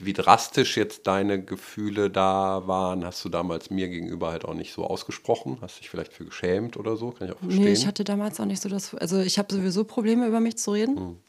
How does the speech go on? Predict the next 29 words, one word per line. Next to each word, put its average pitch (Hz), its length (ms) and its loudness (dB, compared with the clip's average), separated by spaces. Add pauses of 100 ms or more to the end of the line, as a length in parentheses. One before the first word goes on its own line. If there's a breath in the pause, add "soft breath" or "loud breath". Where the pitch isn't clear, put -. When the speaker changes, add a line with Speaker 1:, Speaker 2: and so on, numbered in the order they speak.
(160)
Speaker 2:
Hatte 202 100 -4
ich 190 140 -4
auch - 40 0
eine 190 100 0
lange 185 200 0
Zeit 208 240 -2
lang. 214 200 0
Ich 190 120 -4
hab 196 100 -6
jetzt 202 140 -6
in 190 60 -2
der 185 100 -2
Therapie 185 380 -4
vor 196 160 -4
allen 170 100 0
Dingen 175 100 0
gelernt, 175 360 -2
halt, 175 240 0
ne, 175 240 0
so 190 100 -2
Dinge, 180 280 2
die 170 120 -2
in 175 80 2
mir 170 100 -2
vorgehen, 165 300 -4
nach 165 140 -2
außen 180 240 -4
zu - 100 -8
kehren. 165 300 -6